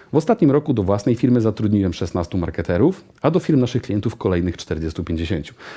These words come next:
I nauczyłem się jednego. Marketing manager to nie jest marketer specjalista, ale każdy marketer specjalista potrafi udawać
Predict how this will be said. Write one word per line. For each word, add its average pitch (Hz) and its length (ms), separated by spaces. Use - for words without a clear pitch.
I 120 80
nauczyłem 156 360
się 151 120
jednego. 92 360
Marketing 117 540
manager 131 400
to 156 180
nie 156 140
jest 95 200
marketer 101 420
specjalista, 117 680
ale 98 200
każdy 202 440
marketer 107 440
specjalista 90 500
potrafi 110 580
udawać 98 640